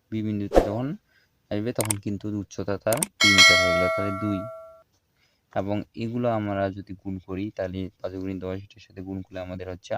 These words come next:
আটানব্বই, আটানব্বই জুল। এখন আমাদের কি করতে হবে?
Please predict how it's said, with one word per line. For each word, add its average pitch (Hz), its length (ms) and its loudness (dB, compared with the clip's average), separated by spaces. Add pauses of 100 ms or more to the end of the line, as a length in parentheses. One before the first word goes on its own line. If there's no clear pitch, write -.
(120)
আটানব্বই, 90 640 -6 (1040)
আটানব্বই 92 640 0 (960)
জুল। 107 300 2 (1700)
এখন 113 560 2 (140)
আমাদের 95 560 -2 (360)
কি 113 160 -12
করতে 104 380 -10
হবে? 95 300 -10